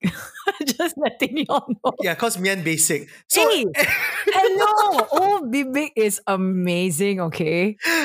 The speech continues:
Speaker 2: They are both equally good. Just go try for
Speaker 1: All right,
Speaker 2: yourselves, both of
Speaker 1: sure.
Speaker 2: them. So I'm gonna jump into an excerpt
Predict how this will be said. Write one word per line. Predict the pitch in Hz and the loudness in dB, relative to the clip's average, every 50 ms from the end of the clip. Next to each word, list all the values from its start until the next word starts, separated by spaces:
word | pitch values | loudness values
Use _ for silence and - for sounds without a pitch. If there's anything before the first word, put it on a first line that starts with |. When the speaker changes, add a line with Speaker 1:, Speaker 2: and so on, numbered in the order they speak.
| 254 220 - _ - | -2 -6 -10 _ -6
Speaker 2:
They | 175 190 | -2 -2
are | 202 196 | -2 -2
both | 165 156 196 208 226 240 - | -2 -2 0 0 0 -2 -4
equally | - 208 180 - 196 196 196 190 196 185 | -6 -8 -4 -2 -2 0 0 0 -2 -2
good. | 147 156 165 165 165 165 165 - | -2 -2 0 0 0 -2 -2 -2
Just | 151 196 196 196 196 | 0 2 2 2 2
go | 190 | 2
try | 190 180 175 | 2 2 2
for | 175 | 2
Speaker 1:
All | 180 175 175 175 | 2 2 2 2
right, | 175 - | 2 0
Speaker 2:
yourselves, | 135 135 135 - 135 135 143 147 139 - - | 0 0 0 0 0 0 0 0 0 0 2
both | 135 139 175 175 165 | 2 2 2 2 2
of | - 160 160 160 127 | 2 2 0 0 0
Speaker 1:
sure. | 127 123 | -2 -2
Speaker 2:
them. | 113 117 131 135 - _ | -4 -8 -10 -12 -6 _
So | - - 262 - - | -2 -2 -2 -2 -2
I'm | 196 233 240 | -2 -2 0
gonna | 311 392 349 | 0 -2 -2
jump | 208 143 170 208 220 226 254 | -2 -2 -2 -2 -2 -2 -2
into | 226 226 202 | -2 -2 -2
an | 165 160 - - | -4 -4 -4 -4
excerpt | 170 180 165 - - - 175 156 160 160 160 - | -4 -4 -2 -2 -2 0 0 0 0 -2 -4 -10